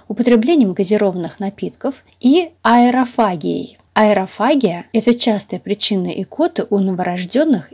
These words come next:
и детей младшего возраста. Также причинами, которые вызывают икоту, может служить резкое изменение температуры окружающей среды,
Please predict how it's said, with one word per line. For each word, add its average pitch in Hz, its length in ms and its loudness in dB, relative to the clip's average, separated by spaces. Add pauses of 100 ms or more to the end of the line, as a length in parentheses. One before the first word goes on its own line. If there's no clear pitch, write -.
и 277 260 0
детей 208 480 2
младшего 190 720 -2
возраста. - 500 -8 (240)
Также 269 340 4
причинами, 196 580 0
которые 196 360 -4
вызывают 196 500 -2
икоту, 233 380 -4
может 190 300 -4
служить 202 560 -2
резкое 208 500 0
изменение 185 540 -2
температуры 202 640 -2
окружающей 196 640 -6
среды, 196 560 -2